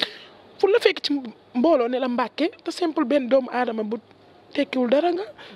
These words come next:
Cheikh Abdou Lahad am lu mu def ci yow loo xam ne doo ko mën a wax daal, ci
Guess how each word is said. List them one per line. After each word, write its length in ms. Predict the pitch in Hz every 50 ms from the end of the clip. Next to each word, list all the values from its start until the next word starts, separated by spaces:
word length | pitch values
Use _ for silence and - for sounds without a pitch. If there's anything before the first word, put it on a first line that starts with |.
| - - - - - - - - -
Cheikh 180 | - - 320 302
Abdou 160 | - 220 254
Lahad 160 | 240 240 -
am 100 | 285 269
lu 80 | 269 294
mu 60 | 254 214
def 120 | 247 -
ci 120 | - -
yow 120 | 240 214 214
loo 180 | 220 214 240
xam 160 | 240 - 233 214
ne 120 | - - - - - - - - - - - - - - - - - - -
doo 160 | 254 381 381
ko 80 | - 381
mën 120 | 359 381
a 60 | 370 330
wax 140 | 339 320
daal, 260 | 277 269 247 202 - - - _ - - - - - - -
ci 100 | -